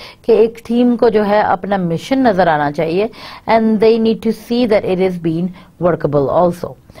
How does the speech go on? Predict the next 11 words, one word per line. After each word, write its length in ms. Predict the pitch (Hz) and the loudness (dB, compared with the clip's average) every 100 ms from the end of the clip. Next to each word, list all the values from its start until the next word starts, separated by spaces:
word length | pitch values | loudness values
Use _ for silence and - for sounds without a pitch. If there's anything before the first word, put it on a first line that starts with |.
| - - | -20 -2
Now 100 | 190 | 0
the 140 | 196 208 | 0 0
task 300 | 240 269 - | 0 -2 -2
is 140 | 330 - - | -4 -6 -2
set, 300 | 240 160 - - - - - - | 0 0 -2 -18 -20 -20 -20 -4
um, 380 | - 202 190 190 180 - - - | 0 2 2 -2 -8 -14 -16 -4
it 120 | 220 | 0
is 120 | 220 247 | 2 0
said 160 | 233 220 | 0 0
must 240 | 226 220 | 0 -2
be 120 | 208 | -6